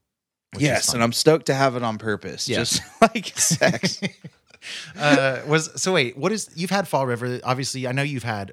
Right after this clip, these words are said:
Speaker 1: 'cause I think we've drank it together. We've had the Irish Cream Stout. Um, have you had, like, Lazy Hazy when that came out?
Speaker 2: Yeah, I've had Lazy Hazy.
Speaker 1: I love that beer.
Speaker 2: It's pretty good.
Speaker 1: I, um, I don't, I don't care. Uh, I'm gonna say it anyways. When I first, um, tried marijuana,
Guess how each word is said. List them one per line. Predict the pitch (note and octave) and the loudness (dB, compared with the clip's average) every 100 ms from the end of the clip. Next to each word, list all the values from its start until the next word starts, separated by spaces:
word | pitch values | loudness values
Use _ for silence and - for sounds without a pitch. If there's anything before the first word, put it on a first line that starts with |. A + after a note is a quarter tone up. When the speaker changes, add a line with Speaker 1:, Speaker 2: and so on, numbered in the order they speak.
| - | -10
Speaker 1:
'cause | G#2+ | -6
I | |
think | A2+ A#2 | -4 -4
we've | G#2 | -6
drank | G#2+ G2 | -6 -8
it | F#2+ | -8
together. | A2 G#2+ | -6 -4
We've | G2+ A2 | -4 -4
had | G#2+ | -4
the | F#2 | -4
Irish | A#2 A2 | -4 -4
Cream | - E3 | -4 -4
Stout. | D#3 D#3 D3+ - - - _ | -2 0 0 -2 -16 -20 _
Um, | B2 B2 G#2+ | -6 -4 -4
have | G#2 D3+ | -4 -2
you | F3+ | 0
had, | F#3 F3+ D3 | 0 0 -4
like, | C3+ G2+ | -8 -4
Lazy | A2+ C#3 | -4 -4
Hazy | D#3 E3 F3 | -4 -4 -6
when | A#2+ | -8
that | A#2+ | -6
came | D#3 | -8
out? | E3+ F3 _ _ _ _ _ _ _ _ | -8 -12 _ _ _ _ _ _ _ _
Speaker 2:
Yeah, | E3+ C#4 B3 D#3 | 2 4 4 4
I've | |
had | F#3 G#3+ | 2 4
Lazy | B2+ A2 G#2+ | 2 2 2
Hazy. | G2+ A2 D#3+ - | 0 -2 -8 -10
Speaker 1:
I | G#2+ | -12
love | B2+ F#2+ | -12 -12
that | C#2+ | -16
beer. | B1+ C2 _ _ _ _ _ _ | -18 -20 _ _ _ _ _ _
Speaker 2:
It's | - | -14
pretty | - A#3+ | -2 0
good. | C4+ D#3 G#2 - - - | 2 -2 -4 -20 -18 -4
Speaker 1:
I, | C3+ F3+ C#3 | -2 0 -2
um, | B2 A2+ G#2 G2+ - _ _ _ - | -2 -2 -6 -10 -14 _ _ _ -4
I | F3 | -2
don't, | B2+ - | -4 -8
I | - E3+ | -8 -8
don't | - | -8
care. | - F#2 A#2 _ _ | -12 -12 -12 _ _
Uh, | - B2+ A#2+ | -8 -6 -4
I'm | |
gonna | D#3 C3+ | -4 -4
say | A#2 G#2 | -2 -4
it | - | -6
anyways. | C3 C3 F2 - - - | -10 -8 -8 -10 -14 -10
When | C3 | -6
I | C3 | -4
first, | - F3 - - | -2 -2 -4 -8
um, | C3 C3+ A#2+ A#2 | -4 -2 -2 -6
tried | - D#3 C3+ B2+ A#2 | -6 -2 0 0 -4
marijuana, | B2+ B2+ A2 C#3 F3 F#2 | -4 -4 -2 -2 -4 -6